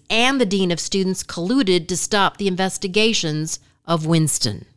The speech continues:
So in Ashton's deposition, she explained that a second woman, who has not been publicly identified, also reported Winston had sexually assaulted her. So money changed hands between Winston and Kinsman,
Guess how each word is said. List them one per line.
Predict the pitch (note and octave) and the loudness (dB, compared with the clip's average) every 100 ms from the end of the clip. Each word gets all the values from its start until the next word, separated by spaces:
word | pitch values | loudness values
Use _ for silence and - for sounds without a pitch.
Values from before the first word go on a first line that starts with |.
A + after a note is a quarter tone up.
| _ _ _ _ _ - | _ _ _ _ _ -4
So | G3 | 0
in | F3+ F3 | 0 0
Ashton's | F#3 G#3 - A3 E3+ | 0 0 0 0 2
deposition, | G3 G3+ E3+ D#3 A#3+ F3+ D#3+ | 0 0 0 2 2 2 2
she | - D#4+ | 2 0
explained | - - A3 A3+ | -2 -4 0 0
that | G3 | 0
a | E3+ | -4
second | - C4+ C#4 F#3 | -2 -4 -4 -2
woman, | F3+ D#3 F3 A#3 - _ _ - | 0 0 -2 -4 -10 _ _ -4
who | G3+ | 0
has | F3+ | 2
not | G3+ F#3+ | 2 0
been | E3+ D#3+ | 0 -2
publicly | F3+ F3 E3 D#3 D3 | -2 -2 -2 -2 -2
identified, | C#3 C#3 C#3 - A#2+ A#2+ D#3 - _ _ _ | 0 -2 -2 -4 -4 -2 -6 -10 _ _ _
also | - A#3 C#4+ | -2 0 0
reported | C4 A3 A3 G3 D#3+ | -2 0 0 0 0
Winston | F3 E3+ - F3+ F#3+ | 0 0 -2 -2 0
had | D#3+ | -2
sexually | E3 F3+ - E3+ | -2 -4 -2 -4
assaulted | D3+ F3 D3 C3+ | -2 -2 -2 -6
her. | C#3+ B3 A3 B2 F#3+ - - - _ | -6 -2 0 0 -4 -10 -20 -20 _
So | - F#3+ D#3+ D#3+ | -4 0 2 0
money | F3 E3 F#3 C4 D#4+ | -2 2 4 4 4
changed | D#4+ D4 C#4 C4 - | 2 2 2 2 0
hands | A#3 G#3+ G#3 | 2 2 0
between | G#3 G3 - G3 E3+ | -2 -4 0 0 0
Winston | F3 G#3 A#3 - F#3 D#3 D#3+ - _ | 0 2 0 0 0 0 -2 -8 _
and | - D3+ - | -8 -8 -6
Kinsman, | C4+ D#4+ C#4+ F#3 C#3 C#3 | 0 2 2 2 0 -2